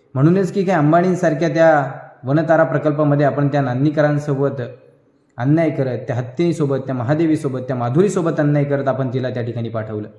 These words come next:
अक्षरशः अख्खं गाव ढसढसा रडत होतं. काय प्रसंग त्यांच्यावरती तो बेतला असेल. परंतु मी सदैव त्या नान्नीकरांसोबत असेल, त्या महादेवी हत्तीनीसोबत असेल आणि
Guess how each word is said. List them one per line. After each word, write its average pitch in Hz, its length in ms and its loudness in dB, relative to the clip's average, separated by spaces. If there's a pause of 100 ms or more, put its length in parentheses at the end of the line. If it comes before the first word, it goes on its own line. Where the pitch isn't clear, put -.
(1160)
अक्षरशः 151 460 -2
अख्खं 143 260 -4
गाव 147 180 4
ढसढसा 131 420 -2
रडत 117 280 -6
होतं. 110 200 -12 (1400)
काय 151 120 2
प्रसंग 147 420 0
त्यांच्यावरती 147 600 0
तो 135 60 -2
बेतला 127 340 -4
असेल. 117 280 -6 (1600)
परंतु 160 720 4 (140)
मी 139 80 -2
सदैव 156 360 0
त्या 156 120 0
नान्नीकरांसोबत 147 760 0
असेल, 139 320 -4
त्या 151 100 -2
महादेवी 131 360 0
हत्तीनीसोबत 135 600 -4
असेल 117 300 -8 (680)
आणि 143 460 2